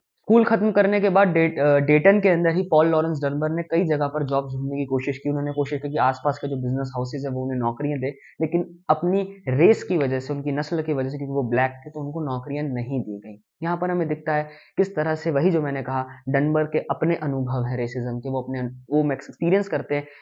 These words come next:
कि just because of my color of the, of the color of my skin, मुझे वो बराबरी, मुझे वो सारी सु-, सुख सुविधाएं, वो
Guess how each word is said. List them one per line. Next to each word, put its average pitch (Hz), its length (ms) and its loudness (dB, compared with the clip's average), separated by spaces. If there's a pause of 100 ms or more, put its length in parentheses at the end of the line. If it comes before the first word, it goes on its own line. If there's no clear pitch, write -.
(140)
कि 156 240 2
just 226 160 2
because 151 560 2
of 156 220 -2
my 151 80 -2 (140)
color 170 220 4
of 156 100 0
the, 139 340 -2
of 123 60 -2
the 135 180 -2
color 156 160 2
of 156 100 -2 (100)
my 143 60 -8
skin, 160 320 -2 (300)
मुझे 185 180 2
वो 185 140 0
बराबरी, 135 680 0 (100)
मुझे 185 160 2
वो 185 120 0
सारी 175 460 0
सु-, 175 260 0
सुख - 200 0
सुविधाएं, 147 420 -4
वो 180 280 -2